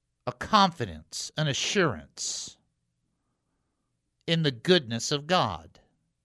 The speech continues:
So Jesus, the first thing he says, "Ignore it.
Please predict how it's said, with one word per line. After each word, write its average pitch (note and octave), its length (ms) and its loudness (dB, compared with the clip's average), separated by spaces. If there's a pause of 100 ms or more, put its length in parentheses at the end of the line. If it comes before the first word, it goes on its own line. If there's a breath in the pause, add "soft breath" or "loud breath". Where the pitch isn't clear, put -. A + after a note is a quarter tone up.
(1040)
So D#3 160 0
Jesus, G#3 460 4
the D3+ 80 -8
first A#3 240 2
thing C4+ 100 4
he A#3+ 60 2
says, G#3 280 4
"Ignore G3 360 8
it. G4 140 10